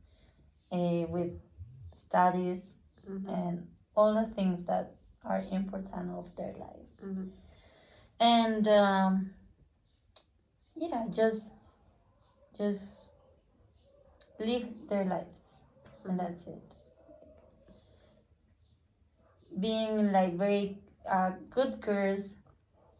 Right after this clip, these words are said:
Speaker 1: in, in, in being, live life in a good way
Speaker 2: Mm-hmm.
Speaker 1: and with responsibility.
Speaker 2: Mm-hmm.
Speaker 1: Yeah, because all the deci-, decisions that you do has a consequence.
Speaker 2: Mm-hmm.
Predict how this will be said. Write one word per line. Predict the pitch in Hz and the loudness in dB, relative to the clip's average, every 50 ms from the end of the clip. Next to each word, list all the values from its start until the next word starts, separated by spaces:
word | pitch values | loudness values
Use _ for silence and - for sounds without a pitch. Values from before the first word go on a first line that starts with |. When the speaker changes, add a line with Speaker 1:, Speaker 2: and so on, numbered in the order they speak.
| _ - _ _ _ - - | _ -20 _ _ _ -14 -6
Speaker 1:
in, | 190 190 | -2 0
in, | 185 175 170 170 175 175 170 170 170 170 - - | 0 0 0 -2 -4 -6 -6 -6 -6 -8 -8 -6
in | 180 170 170 165 165 - - - - 185 | -4 -4 -4 -4 -8 -12 -14 -14 -10 -6
being, | 170 175 175 170 170 170 165 - - - - _ _ _ _ | -4 -2 -2 -2 -2 -4 -6 -8 -14 -20 -20 _ _ _ _
live | - 214 220 220 233 233 214 196 | -2 0 0 2 2 2 0 2
life | 202 196 190 185 180 175 | 4 6 6 6 4 2
in | 185 175 | 0 0
a | 175 170 | -2 -2
good | 175 - - 233 247 233 | -2 -2 -2 0 0 0
way | 208 185 185 180 170 170 165 165 180 190 180 - - 208 | -2 -2 0 0 0 0 0 -2 -4 -6 -8 -12 -14 -14
Speaker 2:
Mm-hmm. | 196 196 202 196 196 196 - - - - _ _ _ _ | -12 -12 -10 -10 -12 -12 -14 -18 -20 -20 _ _ _ _
Speaker 1:
and | - 202 208 202 196 202 196 190 | 2 2 4 4 4 2 2 2
with | 214 220 214 214 - - | 4 2 2 0 -2 -6
responsibility. | - 196 208 202 - - 202 196 196 190 190 180 185 180 170 165 165 - - - - - - - - - - - 220 | -6 -6 -6 -6 -2 0 0 0 0 0 -4 -4 -4 -4 -6 -6 -10 -12 -14 -16 -16 -16 -18 -20 -20 -20 -20 -20 -16
Speaker 2:
Mm-hmm. | 208 196 196 196 196 190 - - - _ | -16 -14 -14 -14 -14 -16 -18 -20 -18 _
Speaker 1:
Yeah, | 180 175 170 - - | -8 -6 -4 -4 -6
because | 175 185 190 185 - - 196 196 190 190 - - - - - - - _ _ _ | -6 -6 -8 -6 0 2 2 2 2 0 -4 -10 -18 -20 -20 -20 -20 _ _ _
all | - 220 220 220 226 220 | 4 6 6 6 6 4
the | 208 226 | 2 0
deci-, | 233 - - 220 208 190 - - - | -2 -2 -2 -4 -4 -4 -4 -6 -4
decisions | 185 214 214 214 208 202 190 - 202 202 202 196 - | -2 -2 -2 -2 -2 -4 -4 -4 -2 -2 -2 -2 -2
that | - 185 170 170 - - | -2 -2 -2 -2 -4 -4
you | 185 190 190 | -4 -2 -2
do | 180 175 185 185 180 180 180 190 185 - - _ _ _ _ - _ _ _ _ - - - - _ _ - - | -2 -4 -4 -6 -4 -4 -4 -6 -8 -12 -18 _ _ _ _ -20 _ _ _ _ -20 -20 -20 -20 _ _ -8 -4
has | 185 185 180 180 180 185 185 - - - | -2 0 2 0 0 -2 -6 -10 -12 -12
a | 190 | -14
consequence. | - - - 185 170 175 175 - - - - - - - - - - - - - - - - - - - - - | -14 -10 -8 -6 -6 -6 -8 -10 -12 -14 -14 -16 -16 -18 -20 -20 -20 -20 -20 -20 -20 -20 -20 -20 -20 -20 -20 -16
Speaker 2:
Mm-hmm. | 220 202 190 - 214 | -12 -12 -12 -10 -12